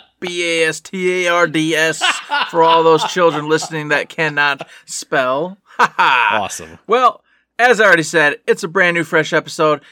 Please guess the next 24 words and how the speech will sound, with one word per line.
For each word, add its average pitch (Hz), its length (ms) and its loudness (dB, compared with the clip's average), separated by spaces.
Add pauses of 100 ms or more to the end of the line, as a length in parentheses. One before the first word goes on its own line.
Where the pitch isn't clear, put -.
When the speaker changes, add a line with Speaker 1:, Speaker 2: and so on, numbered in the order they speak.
(120)
Speaker 1:
and 147 160 -8
we 202 120 -10
gotta 175 280 0
make 151 360 -6
this 147 260 -8
a 139 80 -16
thing. 165 520 -6
So 165 200 -4
we're 208 140 -4
gonna 185 140 -6
move 214 360 -10
on 208 160 -2
along. 208 560 -2
You 175 140 -6
heard 226 260 4
him 214 100 -4
already. 208 400 -2
It's 196 160 -6
Mister 220 260 -8
Matt, 175 320 -6 (360)
the 240 160 -6
Inglorious 160 420 2
Bastard 165 400 -2
himself. 190 580 0